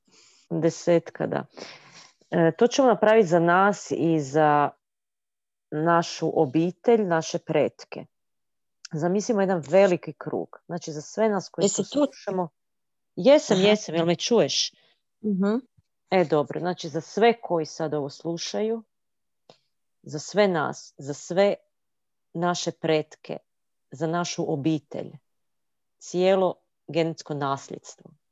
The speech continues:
Speaker 1: Ok? E, ok. Zamislimo krug i pozovemo sve naše pretke u taj krug.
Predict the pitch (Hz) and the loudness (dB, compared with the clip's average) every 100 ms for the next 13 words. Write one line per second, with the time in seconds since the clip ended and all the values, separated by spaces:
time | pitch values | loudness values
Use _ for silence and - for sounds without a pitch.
0 | _ _ _ 147 156 151 _ _ _ - | _ _ _ -4 -4 -4 _ _ _ -20
1 | - _ _ _ - 156 156 151 - _ | -20 _ _ _ -2 2 4 4 0 _
2 | _ _ _ _ _ _ _ _ _ _ | _ _ _ _ _ _ _ _ _ _
3 | _ _ _ _ _ - - - - _ | _ _ _ _ _ -20 -20 -20 -20 _
4 | _ _ _ - 180 190 - 185 151 - | _ _ _ -6 -2 0 0 -2 -2 -2
5 | 165 175 220 - - 156 165 127 160 160 | 2 2 2 -2 -8 -2 -2 2 2 2
6 | 147 123 127 _ _ _ _ _ _ _ | 0 -6 -10 _ _ _ _ _ _ _
7 | _ _ _ _ _ _ _ _ _ _ | _ _ _ _ _ _ _ _ _ _
8 | _ - - _ _ _ _ _ _ _ | _ -20 -20 _ _ _ _ _ _ _
9 | _ _ _ - - - 170 190 190 180 | _ _ _ -16 -10 -2 2 2 2 2
10 | - - 156 147 - _ _ _ _ _ | 0 -2 -2 -4 -8 _ _ _ _ _
11 | _ _ _ _ - 156 165 - - 202 | _ _ _ _ 0 4 4 0 0 2
12 | - 156 156 147 - 143 127 - | 2 0 0 -2 -2 -4 -4 -8